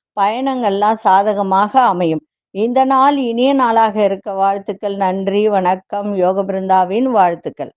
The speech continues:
அன்பார்ந்த துலாம் ராசி நேயர்களே, துலாம் ராசி நேயர்கள் இன்றைய தினம் எல்லா விஷயத்திலும் ஒரு முக்கியமான விஷயம் இருக்கா, பொறுமையோட செய்யுங்க. சந்திராசிரமம் இருக்கிறதுனால கவனமா இருக்கணும்.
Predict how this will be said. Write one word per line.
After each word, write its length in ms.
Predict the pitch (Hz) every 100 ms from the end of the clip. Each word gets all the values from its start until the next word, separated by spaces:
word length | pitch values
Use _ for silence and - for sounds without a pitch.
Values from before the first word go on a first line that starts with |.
| _
அன்பார்ந்த 640 | 170 247 262 285 302 311
துலாம் 400 | 277 247 233 277
ராசி 420 | 277 269 269 285 269
நேயர்களே, 580 | 240 208 214 202 190 190
துலாம் 320 | 220 220 226
ராசி 320 | 220 220 226
நேயர்கள் 420 | 208 208 214 214
இன்றைய 400 | 214 202 214 208
தினம் 280 | 202 214 220 _ _ -
எல்லா 280 | 175 233 285 311
விஷயத்திலும் 720 | 302 214 - 208 190 190 185 180
ஒரு 160 | - 202
முக்கியமான 580 | 208 214 240 226 240 277
விஷயம் 340 | 254 196 226 202
இருக்கா, 260 | 185 208 202 196
பொறுமையோட 520 | 202 196 208 208 233 226
செய்யுங்க. 400 | 196 190 196 190
சந்திராசிரமம் 720 | 185 185 190 233 254 254 240 208
இருக்கிறதுனால 520 | 196 202 190 185 185
கவனமா 400 | 185 175 180 185 190
இருக்கணும். 400 | 180 190 196